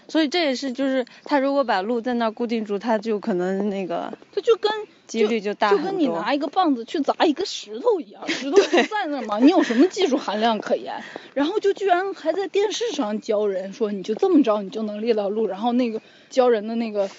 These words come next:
Speaker 2: 呃，大汉还 feel，feel so awesome，
Speaker 1: 觉得自己非常棒。
Speaker 2: amazing，I'm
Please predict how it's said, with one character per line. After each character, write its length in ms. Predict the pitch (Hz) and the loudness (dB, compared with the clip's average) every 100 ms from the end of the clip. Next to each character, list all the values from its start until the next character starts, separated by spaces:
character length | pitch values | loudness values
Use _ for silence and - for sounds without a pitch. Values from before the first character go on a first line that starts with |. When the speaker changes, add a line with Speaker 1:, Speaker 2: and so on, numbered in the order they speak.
| - _ - | -20 _ -10
Speaker 2:
呃， 120 | 226 | -2
大 200 | 294 226 | -2 0
汉 220 | 285 226 | -2 -2
还 160 | 226 226 | -2 -4
feel，feel 760 | 269 262 254 - - 269 269 | -2 -2 -4 -12 -10 -4 -4
so 180 | - 269 | 2 2
awesome， 880 | 262 208 247 294 - 202 170 - 208 | 4 4 4 2 -4 -6 -6 -10 0
Speaker 1:
觉 120 | 226 | 2
得 120 | 233 | 4
自 160 | 247 254 | 4 2
己 80 | 220 | 2
非 180 | 269 | 0
常 180 | 226 220 | 0 -2
棒。 280 | 208 226 - | 0 -2 -2
Speaker 2:
amazing，I'm 180 | 226 | -2